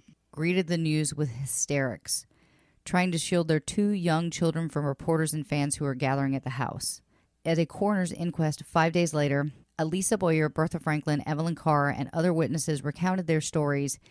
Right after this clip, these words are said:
in a short hearing that barely allowed Sam's lawyer enough time to ask one question. In just two hours, the inquest was complete. Tests show at the time of death, Sam's blood alcohol level was point sixteen,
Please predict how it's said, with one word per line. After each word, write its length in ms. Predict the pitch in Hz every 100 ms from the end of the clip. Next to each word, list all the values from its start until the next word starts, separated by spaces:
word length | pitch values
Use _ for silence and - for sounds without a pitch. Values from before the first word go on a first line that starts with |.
| - _
in 120 | - 156
a 60 |
short 340 | 147 - 185 175
hearing 400 | 170 151 147 139
that 180 | 160 147
barely 340 | 180 196 196
allowed 340 | 160 151 151 139
Sam's 380 | - 160 165 151
lawyer 520 | 147 143 131 131 143 _ -
enough 280 | 156 156 -
time 280 | 170 151 139
to 60 |
ask 280 | 143 139 -
one 220 | 139 139
question. 540 | 139 135 131 - 131 131 _ _
In 120 | 170
just 240 | 165 175 -
two 160 | 226 208
hours, 360 | 160 156 147
the 160 | - 143
inquest 520 | - 175 170 170 160 -
was 140 | 151
complete. 480 | - 147 120 117 - _ _
Tests 280 | - 233 -
show 360 | - 180 165 - _
at 160 | - 151
the 80 | 170
time 260 | 160 175
of 140 | 175 151
death, 260 | 156 151 -
Sam's 480 | - - 185 190 165
blood 220 | 156 165
alcohol 380 | 143 151 147 147
level 380 | 147 143 143 135
was 200 | 135 131
point 420 | - - 180 175
sixteen, 760 | - 151 - - 151 127 -